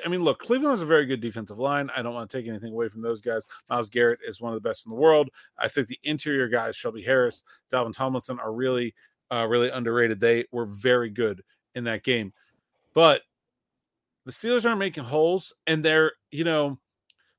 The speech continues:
they're making plays where things just fall apart because of one guy. James Daniels said that today, where it's like one thing is happening and then everything else falls apart. And that is true when you're running the football.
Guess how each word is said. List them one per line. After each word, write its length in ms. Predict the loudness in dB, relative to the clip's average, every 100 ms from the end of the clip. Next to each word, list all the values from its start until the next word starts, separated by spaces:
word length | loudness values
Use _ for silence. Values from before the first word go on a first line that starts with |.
| -8
they're 100 | -2
making 360 | -2 -2 -6
plays 440 | -4 -2 0 0 -2
where 320 | -2 0 0
things 480 | -4 -6 -4 -6 -6
just 360 | -6 -6 -12 _ _
fall 580 | -20 -18 0 2 4 2
apart 440 | 0 -2 0 -2
because 300 | -6 -4 -4
of 100 | -6
one 400 | -8 -6 -4 -4
guy. 280 | -4 -6 -12
James 360 | -6 -4 -4
Daniels 320 | -6 -6 -6 -8
said 140 | -8
that 160 | -8 -10
today, 260 | -8 -8
where 160 | -6 -10
it's 120 | -8
like 180 | -12 -12 -20 _
one 420 | -8 0 2 2 -2
thing 340 | -2 -2 -2
is 100 | -4
happening 640 | 0 -2 0 -4 -4 -10 -16 -20 _ _
and 140 | -6 -2
then 140 | -2 0
everything 380 | -2 0 -2
else 180 | 0 -2
falls 220 | 0 -2
apart. 320 | -2 -6 -6 0
And 80 |
that 200 | 4 4
is 140 | 4 -2
true 600 | -10 -4 2 4 4 0 -8 _
when 120 | -8
you're 100 | -2
running 240 | 0 0 0
the 60 |
football. 500 | -2 -2 -2 -6 -8